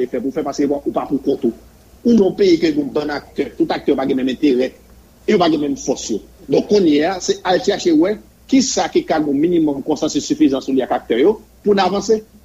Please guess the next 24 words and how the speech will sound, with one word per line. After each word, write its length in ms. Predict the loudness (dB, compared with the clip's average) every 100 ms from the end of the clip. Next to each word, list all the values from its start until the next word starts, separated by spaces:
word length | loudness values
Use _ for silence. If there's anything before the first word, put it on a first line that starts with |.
| _ -2
Donc 180 | -2 0
là 180 | 2 2
on 60 | 0
comprend 320 | -6 -6 -4
que 100 | -4
ça 200 | -4 -8
qui 80 | -8
est 40 |
dans 40 |
la 20 | -4
tête 200 | -2 -2
ou 120 | -2 -4
tout 100 | -2
ça 120 | 0
rêve 440 | 2 4 2 0 -6
yo. 180 | -8 -10 -16 _ _ -4
On 80 | 0
comprend 260 | 0 0
nous 80 | -2
qu'à 120 | -4
marcher 240 | -6 -6 -6
un 80 |
projet 280 | -2 -2 -2
tout 180 | -2